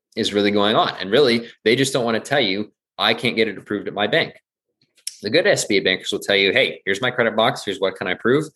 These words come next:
If you have something that falls in the box, we'll do it. If it not, I'll refer it out to someone who can."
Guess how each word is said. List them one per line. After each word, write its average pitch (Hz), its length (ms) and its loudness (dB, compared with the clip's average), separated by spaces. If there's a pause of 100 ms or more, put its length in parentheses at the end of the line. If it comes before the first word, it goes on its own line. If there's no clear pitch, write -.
(340)
If 90 120 -2
you 104 100 4
have 104 100 2
something 110 240 -2
that 95 100 -4
falls 95 240 2
in 95 80 -4
the 104 60 -2
box, 120 400 0
we'll 85 100 -8
do 90 140 4
it. 170 180 2
If 101 160 0
it - 80 -10
not, 107 340 0
I'll 98 120 0
refer 98 320 0
it 90 80 0
out 104 180 0
to 101 60 -8
someone 95 240 -8
who 95 80 -12
can." - 240 -6